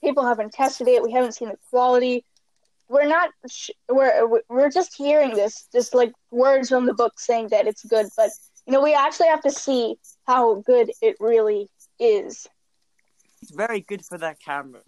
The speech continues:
Speaker 2: or they're not, I mean, they're good, but, I mean, I don't know how good they are, but I think they're quite good for cameras, so it should be pretty good.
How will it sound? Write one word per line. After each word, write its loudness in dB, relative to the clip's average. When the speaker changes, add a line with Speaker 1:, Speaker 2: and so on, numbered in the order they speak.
Speaker 2:
or -18
they're -18
not, -20
I -16
mean, -18
they're -18
good, -18
but, -14
I -18
mean, -20
I -18
don't -20
know -18
how -18
good -20
they -20
are, -20
but -20
I -20
think -20
they're -20
quite -18
good -20
for -20
cameras, -20
so -18
it -20
should -18
be -20
pretty -16
good. -20